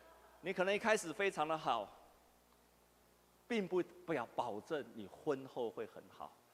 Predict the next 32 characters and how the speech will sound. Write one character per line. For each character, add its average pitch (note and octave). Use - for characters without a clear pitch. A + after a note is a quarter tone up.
我 A2+
特 C#3+
别 A#2+
警 G2
告 A#2
在 A#2+
座 A#2
要 A2+
结 G2
婚 G#2
的， F2
啊， F#2+
不 B2
要 C3
说 B2+
警 E2+
告， G2+
祝 C3
福 F#2
各 G#2+
位 G2+
结 F2
婚 F#2
的， -
<laughs> -
祝 D3
福 G2
各 A#2
位 G#2+
结 F#2
婚 G2
的， E2